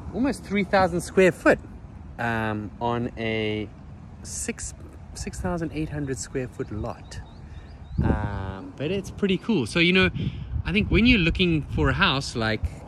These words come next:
there's gonna be, you know, you're gonna have to make some compromises, but if you're someone that wants a view on the water, close to the city, this is pretty cool.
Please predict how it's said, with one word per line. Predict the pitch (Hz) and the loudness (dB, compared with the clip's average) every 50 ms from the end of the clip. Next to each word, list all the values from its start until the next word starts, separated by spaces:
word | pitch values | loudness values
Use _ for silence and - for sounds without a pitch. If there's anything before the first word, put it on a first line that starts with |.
| - - - | -14 -14 -12
there's | - 123 - | -12 -10 -6
gonna | - 120 117 | -4 -4 -4
be, | 113 101 107 98 98 95 85 - - - - - - - - - - - - - - - | -4 -4 -4 -4 -4 -4 -6 -8 -12 -14 -16 -14 -12 -12 -10 -8 -8 -8 -8 -8 -8 -8
you | 113 | -8
know, | 101 | -8
you're | 90 - - 110 95 | -8 -8 -8 -8 -8
gonna | 95 95 92 | -8 -8 -8
have | - - - | -8 -10 -10
to | 117 | -8
make | 110 104 101 - | -8 -8 -8 -8
some | - 120 113 113 | -8 -8 -8 -6
compromises, | - - 107 - - 92 85 85 80 85 85 - 101 107 - - - | -6 -8 -6 -6 -4 -6 -6 -6 -6 -6 -6 -6 -8 -8 -8 -8 -6
but | 92 92 87 - - - - - - - - - - - - - - - - | -6 -6 -8 -10 -12 -14 -14 -12 -12 -14 -14 -16 -16 -10 -8 -8 -6 -6 -6
if | - - | -6 -6
you're | 143 147 | -6 -6
someone | 147 - - 147 139 143 151 147 143 | -4 -4 -2 -2 -2 -2 0 0 2
that | 139 131 123 | 2 2 2
wants | 113 113 117 - - - - - - - - - - | 0 0 -2 -2 -4 -6 -8 -10 -10 -12 -12 -10 -8
a | - 123 | -4 0
view | 113 - - 120 | 2 4 6 6
on | 113 113 | 4 4
the | 117 113 | 2 0
water, | 107 104 104 110 107 135 - - - - - - - - - - - - - - - - - | 0 0 0 2 4 4 4 4 4 6 8 8 8 8 6 2 -2 -8 -12 -12 -12 -12 -10
close | - - - 113 113 | -8 -4 -2 -2 -2
to | 117 - - | -2 -4 -4
the | 123 113 | -4 -4
city, | 110 - - - 107 117 123 180 208 202 165 - | -4 -4 -4 -4 -4 -2 -2 -4 -4 -4 -6 -8
this | 120 120 - | -8 -8 -8
is | 214 | -8
pretty | 196 - 254 240 220 | -4 -4 -2 -2 -2
cool. | - - 165 208 277 - - | -2 -2 -2 -2 -2 -2 -4